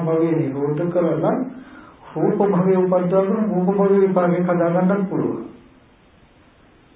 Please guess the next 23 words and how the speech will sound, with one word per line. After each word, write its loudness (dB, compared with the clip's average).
කැමති -2
නම් 0
කාම -2
භවයේ 2
පිරිසිදු -4
දැකලා -2
නැත්නම් -6
රූප -4
භවයේ -2
නොයදී 0
අරූප -2
භවයේ 0
උපද්දලා -2
අරූප -2
භව 0
මට්ටමේ -2
විපාකයක් 0
විඳින්නත් -2
පුළුවන්. -12
දැන් -4
කාම -2
භවයේ 0
ඉපදිලා 0